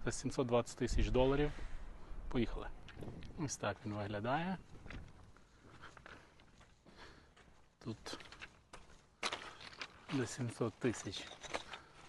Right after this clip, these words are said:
доларів. Один акр землі. Дуже хороша локація. Гараж, як ми бачимо, на три машини.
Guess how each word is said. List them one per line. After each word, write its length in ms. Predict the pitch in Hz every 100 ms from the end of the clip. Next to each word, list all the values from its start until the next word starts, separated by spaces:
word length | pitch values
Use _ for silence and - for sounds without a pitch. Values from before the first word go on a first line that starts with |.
| - - - - - - - 151 147 -
доларів. 520 | 143 123 120 139 175 170 - - - - - - - - - - - - - - - -
Один 220 | 117 113
акр 260 | 107 - 110
землі. 420 | 101 101 101 151 160 - - - - - - - - - - - - -
Дуже 200 | 120 110 - - - -
хороша 280 | 131 - 131
локація. 640 | 113 - 113 - 160 160 - - - - - - -
Гараж, 300 | 110 107 123
як 100 | 131
ми 120 | 135
бачимо, 300 | 139 135 143
на 60 | 131
три 160 | 139
машини. 380 | 131 131 151 139